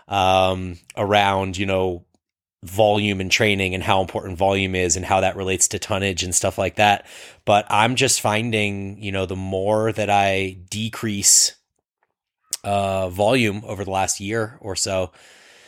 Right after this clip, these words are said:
things have just kinda gotten better for me. So it's all very interesting. And I think it also plays into a little of the discussion we had with Dave and Abel. If y'all missed that, you can go back and check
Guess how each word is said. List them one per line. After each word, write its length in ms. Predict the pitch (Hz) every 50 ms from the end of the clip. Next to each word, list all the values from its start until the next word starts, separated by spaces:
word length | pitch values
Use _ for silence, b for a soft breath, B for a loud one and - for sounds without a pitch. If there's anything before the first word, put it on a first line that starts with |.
| b b b b
things 200 | 123 131 135 -
have 100 | 202 -
just 160 | - - -
kinda 180 | 147 151 156 -
gotten 240 | 180 175 147 127
better 300 | 98 - 104 127 147 135
for 120 | - - 104
me. 240 | 90 90 90 85 -
So 320 | - - - 110 107 104 107
it's 180 | 113 110 -
all 180 | 143 127 131 143
very 300 | 135 151 143 135 117 113
interesting. 540 | 113 110 - - - - - 139 135 135 127
And 100 | 113 113
I 60 | 110
think 180 | - 123 113 110
it 160 | 113 113 -
also 300 | 117 107 104 - - 110
plays 260 | - - 110 107 92
into 140 | 107 107 104
a 20 |
little 300 | 101 98 104 101 101 101
of 100 | 101 90
the 80 | 95 98
discussion 560 | 92 95 - - - 107 98 - - 104 98
we 140 | 95 95 90
had 260 | 98 98 95 95 92
with 300 | 95 92 87 - - 92
Dave 240 | 90 104 104 101 95
and 100 | 95 -
Abel. 460 | - 107 113 110 85 - 95 - -
If 220 | - 104 - - -
y'all 140 | 95 90 92
missed 260 | 95 92 - - -
that, 280 | 104 98 98 98 -
you 120 | - 104 95
can 100 | 98 92
go 140 | 90 95 92
back 240 | 98 95 92 -
and 160 | - 95 92 -
check 320 | - 104 98 - - -